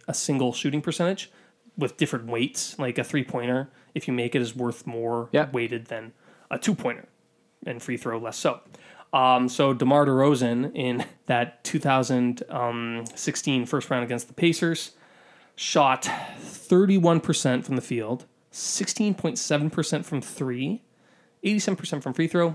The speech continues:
Speaker 1: averaged seventeen point nine points per game. Um, his true shooting percentage was forty point three percent. Like, so that was literally just worse.
Speaker 2: I get
Speaker 1: Point
Speaker 2: it. Like, other
Speaker 1: and
Speaker 2: people
Speaker 1: also,
Speaker 2: have
Speaker 1: like,
Speaker 2: bad
Speaker 1: and,
Speaker 2: series.
Speaker 1: and also, yeah, and also, like, I mean, DeMar doesn't bring the defensive value and versatility that Pascal does.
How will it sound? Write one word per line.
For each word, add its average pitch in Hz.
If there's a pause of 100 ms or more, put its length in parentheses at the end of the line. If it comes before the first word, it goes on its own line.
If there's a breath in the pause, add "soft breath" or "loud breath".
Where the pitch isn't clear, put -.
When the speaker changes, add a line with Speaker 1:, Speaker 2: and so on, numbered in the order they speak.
Speaker 1:
averaged 143
seventeen 175
point 151
nine 131
points 120
per 120
game. 127 (580 soft breath)
Um, 135
his 180
true -
shooting 185
percentage 135
was 123
forty 143 (160)
point 127
three 131
percent. 123 (840)
Like, 131
so 160
that 151
was 143
literally 139
just 127
worse. 123 (100)
Speaker 2:
I -
get 135
Speaker 1:
Point -
Speaker 2:
it. 131
Like, 151
other -
Speaker 1:
and -
Speaker 2:
people 208
Speaker 1:
also, -
Speaker 2:
have 220
Speaker 1:
like, 185
Speaker 2:
bad -
Speaker 1:
and, 180
Speaker 2:
series. -
Speaker 1:
and 190
also, 196
yeah, 139
and 156
also, 160
like, 127
I 151
mean, 139
DeMar 131
doesn't 127
bring 123
the 127
defensive 123
value 127
and 120
versatility 127
that 120
Pascal 147
does. 120